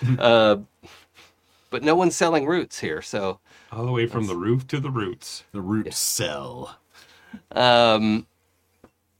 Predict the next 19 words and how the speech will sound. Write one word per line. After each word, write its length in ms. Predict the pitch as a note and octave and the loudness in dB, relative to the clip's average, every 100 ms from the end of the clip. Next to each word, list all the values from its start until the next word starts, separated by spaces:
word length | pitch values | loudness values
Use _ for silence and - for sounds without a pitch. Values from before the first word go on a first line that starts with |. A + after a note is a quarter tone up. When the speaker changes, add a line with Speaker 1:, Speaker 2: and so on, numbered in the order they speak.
| _ | _
Speaker 2:
so 680 | - C#3 A#2+ A2+ A2 A2 A2 _ _ | -6 2 6 6 4 0 -4 _ _
it's 320 | A2+ G2+ - | -6 -6 -2
a, 260 | A2+ G#2 F#2+ | -2 -2 -6
it's 140 | C3+ | -6
a 80 | C#3+ | -4
root, 280 | D3+ G#3 - | 2 0 0
Kit. 320 | - C3 F3+ - _ _ _ - _ _ | -4 -2 -2 -4 _ _ _ -20 _ _
Um, 600 | B2 B2+ B2 A#2+ A#2+ A#2 D#3 - | 2 4 6 4 2 0 -2 -4
Speaker 1:
<laughs> 580 | C3 B2+ C#3 A#3 D4+ - - C#4+ - C4+ - C4+ - - _ _ _ _ _ _ _ _ _ _ _ _ | -4 -2 -6 -2 -4 -4 -8 -12 -12 -16 -14 -18 -18 -20 _ _ _ _ _ _ _ _ _ _ _ _
Speaker 2:
then, 580 | B2 C3+ B2 A#2 A#2+ A#2 - | -2 0 2 0 -2 -8 -6
uh, 680 | A#2 A2 G#2+ G#2+ G#2+ G#2+ G#2+ _ _ _ _ _ _ _ _ | -2 0 2 2 2 0 -4 _ _ _ _ _ _ _ _
the 420 | G#2+ A2 G#2+ G2 F#2+ | -2 0 0 -2 -6
five 720 | - - - B2 B2+ B2+ A2+ | -16 -20 -2 0 2 2 0
of 200 | G#2 F#2+ | -2 -6
you, 580 | F#2+ F#2 F#2+ E3+ G3+ - _ _ | -8 -8 -4 -2 -4 -8 _ _
yeah, 220 | G#2 D#2 - _ | -10 -8 -12 _
find 260 | B2 A2+ G#2 | -6 -6 -6
yourselves 680 | G#2 A#2 F#2 F#2 F2+ - - | -8 -6 -6 -6 -10 -18 -16
in 520 | G#2+ F2+ F2 F2 F2+ | -10 -10 -10 -10 -10